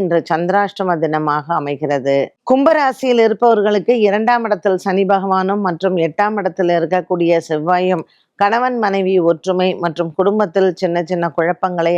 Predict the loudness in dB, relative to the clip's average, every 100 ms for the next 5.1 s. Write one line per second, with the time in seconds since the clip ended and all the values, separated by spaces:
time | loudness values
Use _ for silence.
0 | 0 0 -2 0 0 0 -2 0 0 0
1 | -2 -4 -8 -6 -2 -2 -2 -2 0 -2
2 | 0 2 4 4 2 0 -2 -2 0 0
3 | 2 0 -2 -4 -2 -2 -2 -2 0 2
4 | 2 2 0 0 0 2 2 2 0 -2
5 | 0